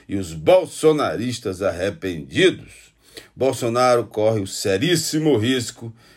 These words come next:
de sair dezembro menor que entrou.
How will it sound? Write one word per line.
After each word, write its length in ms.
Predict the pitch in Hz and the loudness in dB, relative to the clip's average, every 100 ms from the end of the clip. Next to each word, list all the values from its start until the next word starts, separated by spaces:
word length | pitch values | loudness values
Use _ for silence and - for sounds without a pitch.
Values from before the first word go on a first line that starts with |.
| _ | _
de 140 | - 80 | -14 -10
sair 420 | - 98 104 117 | -4 0 2 4
dezembro 840 | 131 151 117 113 117 113 117 113 _ _ _ _ _ | 4 4 4 0 0 0 -2 -4 _ _ _ _ _
menor 540 | - 190 160 117 113 - _ _ _ _ _ _ | 0 2 4 0 -2 -6 _ _ _ _ _ _
que 120 | - 90 | -8 -6
entrou. 520 | 113 110 78 62 | -6 -6 -8 -10